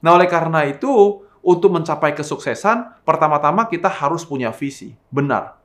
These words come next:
Tetapi di dalam operasional atau di dalam pekerjaan kita sehari-hari, kita selalu fokusnya apa?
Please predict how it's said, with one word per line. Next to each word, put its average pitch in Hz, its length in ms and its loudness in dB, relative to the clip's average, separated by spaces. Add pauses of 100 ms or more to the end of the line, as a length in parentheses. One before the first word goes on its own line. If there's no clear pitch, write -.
(460)
Tetapi 185 400 -2
di 185 160 -2
dalam 143 400 0
operasional 147 1040 -2
atau 135 160 -2
di 127 80 -4
dalam 127 240 0
pekerjaan 120 640 -4
kita 113 320 -6
sehari-hari, 117 720 -4 (320)
kita 196 160 0
selalu 202 320 0
fokusnya 170 480 -4
apa? - 400 -2